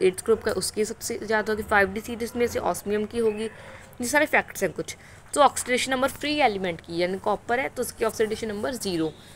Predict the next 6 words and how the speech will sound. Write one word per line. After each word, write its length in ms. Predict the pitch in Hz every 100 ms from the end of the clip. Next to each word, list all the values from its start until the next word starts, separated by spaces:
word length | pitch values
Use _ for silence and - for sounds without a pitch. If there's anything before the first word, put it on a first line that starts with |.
| - - -
अ, 200 | 185 180 170 - - - - - - 208 -
let 180 | 208 226
us 160 | 226
say 140 | 262 -
any 400 | 226 240 247 208
other, 240 | 185 190